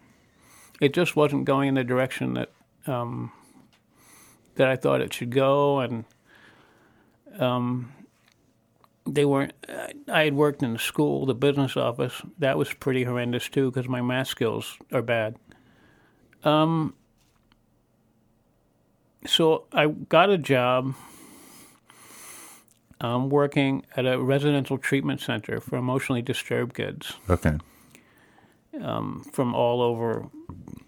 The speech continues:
Speaker 1: mostly the city. And, uh, I would hitchhike to work and hitchhike back home. Um, I, in fact, I lived in the town at that point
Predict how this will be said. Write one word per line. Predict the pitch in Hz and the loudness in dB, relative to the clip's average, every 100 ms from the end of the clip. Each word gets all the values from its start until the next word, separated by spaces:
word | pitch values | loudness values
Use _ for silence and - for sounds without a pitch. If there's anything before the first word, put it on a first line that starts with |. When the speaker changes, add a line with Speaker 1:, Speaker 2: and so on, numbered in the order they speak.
| - | 2
Speaker 1:
mostly | 135 139 - 113 | 4 4 2 -2
the | |
city. | 110 - 113 117 113 - - - - - _ _ _ _ | -2 -2 0 -2 -6 -14 -20 -20 -20 -20 _ _ _ _
And, | 127 120 120 | -6 -4 -6
uh, | - - - _ _ _ _ _ _ _ - - - - _ | -10 -14 -18 _ _ _ _ _ _ _ -20 -20 -20 -20 _
I | 147 | 0
would | 135 | 2
hitchhike | 147 147 143 135 | 2 2 4 2
to | 127 | 0
work | 120 120 120 - - - _ 339 | -2 0 -2 -6 -20 -20 _ -6
and | 123 | -2
hitchhike | 131 135 127 120 | -2 0 -2 -2
back | - 98 - | -4 -6 -6
home. | 113 107 117 - - _ _ _ _ _ _ _ _ _ - - - _ _ _ - | -8 -8 -10 -14 -20 _ _ _ _ _ _ _ _ _ -20 -20 -20 _ _ _ -6
Um, | 123 117 113 113 - - - - _ _ _ _ | -2 -2 -2 -6 -8 -20 -20 -20 _ _ _ _
I, | - - 339 330 _ _ _ - | -20 -14 -14 -16 _ _ _ -4
in | 156 131 | 0 0
fact, | 127 135 135 | 0 0 0
I | 131 | 0
lived | 131 143 123 - | 4 2 2 -8
in | - 139 | -4 -2
the | 127 | -2
town | 123 - 135 123 127 127 - | -6 -4 -2 0 -2 -4 -4
at | 127 | -6
that | - 127 - | -2 -4 -4
point | - 123 120 | -4 -4 -4